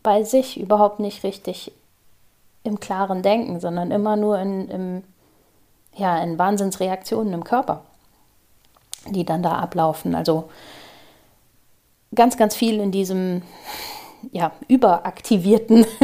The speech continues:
<laughs> Mechanismus wirklich unterwegs. Und es ist ja auch völlig egal, ob jemand absolut das, was alles gemacht wurde, für gut befindet oder nicht. Es sind ja, beide Seiten hatten einfach Angst.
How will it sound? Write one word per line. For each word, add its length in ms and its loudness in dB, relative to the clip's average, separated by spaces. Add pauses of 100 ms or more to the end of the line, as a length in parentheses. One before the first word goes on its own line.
(100)
<laughs> 300 -12
Mechanismus 760 6
wirklich 380 4
unterwegs. 640 4
Und 220 -2 (1120)
es 180 0
ist 140 6
ja 80 6
auch 60 0
völlig 320 6
egal, 300 6
ob 120 2
jemand 300 2
absolut 540 2 (1200)
das, 340 -2
was 140 0
alles 240 0
gemacht 340 0
wurde, 320 4
für 160 2
gut 220 6
befindet 400 2
oder 220 2
nicht. 220 2
Es 120 0
sind 100 -4
ja, 120 0
beide 300 2
Seiten 300 2
hatten 200 -2
einfach 300 -2
Angst. 420 -2